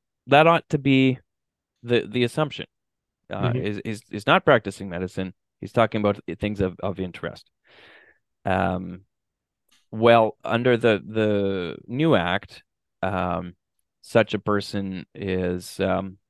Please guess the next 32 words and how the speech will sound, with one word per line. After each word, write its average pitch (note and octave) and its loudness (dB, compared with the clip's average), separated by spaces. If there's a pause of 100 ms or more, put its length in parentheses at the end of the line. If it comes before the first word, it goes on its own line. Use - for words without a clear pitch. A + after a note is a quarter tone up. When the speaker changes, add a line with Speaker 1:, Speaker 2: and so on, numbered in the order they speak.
Speaker 1:
is F#2+ -8
liable F#2+ -4
to F2+ -4
any, F2+ -10
pretty A2 -8
much G2 -8
any F2+ -6
kind F2+ -8
of, E2 -12 (220)
uh, G2+ -10
punishment F#2 -10
that E2 -14
the F#2 -12
college F2 -10
can, F2 -14 (640)
uh, F#2 -6
come G2 -8
up G#2 -4
with, G2 -2
up - -4
to, F#2 -8 (140)
um, F2+ -10 (720)
suspension F#2+ -8
or, F2+ -8
uh, F2 -4 (640)
or, A#2 -10
or F#2 -10
revoking F#2+ -8
of, F2 -12
uh, E2+ -6
of G2 -14
licenses. G#2 -2